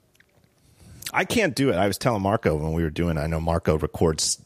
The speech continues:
the ads for A T P before you guys start recording, and then he can just, he just slots them in.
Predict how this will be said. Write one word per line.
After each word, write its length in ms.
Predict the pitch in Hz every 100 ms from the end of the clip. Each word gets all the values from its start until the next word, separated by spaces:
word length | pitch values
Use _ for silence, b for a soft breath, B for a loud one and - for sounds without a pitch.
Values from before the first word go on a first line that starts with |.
| _
the 120 | - 76
ads 280 | 78 78
for 140 | - 76
A 180 | 73 80
T 180 | -
P 300 | - - 82
before 600 | 78 - - - 101 98 85
you 180 | 78
guys 600 | 78 78 - - - - - - _ _ _ _ _ _
start 260 | - 76 -
recording, 500 | 82 - 82 73 - B B B B B B
and 160 | 78
then 100 | 71
he 120 | 90 -
can 200 | 69 62
just, 300 | 69 - -
he 120 | -
just 320 | - - - -
slots 300 | 76 76 76
them 80 |
in. 280 | 73 73 73